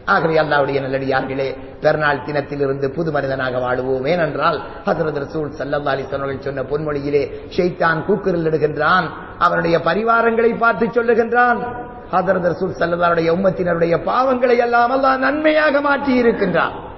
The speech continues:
மலக்களை பார்த்து அல்லாஹ் சொல்லுகிறான், "இவர்களுக்குரிய கூலி பாவத்தை மன்னிப்பது மட்டுமல்ல, இவருடைய பாவங்களை எல்லாம் நான் நன்மையாக மாற்றி இருக்கின்றேன்.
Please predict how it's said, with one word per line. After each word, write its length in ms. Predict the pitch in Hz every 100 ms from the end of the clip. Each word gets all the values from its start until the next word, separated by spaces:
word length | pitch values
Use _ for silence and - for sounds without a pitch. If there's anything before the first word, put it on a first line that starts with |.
| - -
மலக்களை 440 | 180 214 214 190
பார்த்து 340 | 160 175 165 170
அல்லாஹ் 240 | 160 156
சொல்லுகிறான், 460 | 160 151 156 139 131 - -
"இவர்களுக்குரிய 760 | 165 170 160 165 175 208 233 -
கூலி 460 | 285 302 254 - - - -
பாவத்தை 540 | - 165 208 208 220 226
மன்னிப்பது 560 | 226 262 294 294 285
மட்டுமல்ல, 760 | 277 277 277 262 247 220 180 143 - -
இவருடைய 360 | 185 190 175 170
பாவங்களை 680 | 170 185 214 214 214 208 214
எல்லாம் 400 | 214 220 220 214
நான் 220 | 214 214
நன்மையாக 640 | 226 269 285 285 277 254
மாற்றி 340 | 262 247 202 247
இருக்கின்றேன். 920 | 240 233 233 226 208 190 - -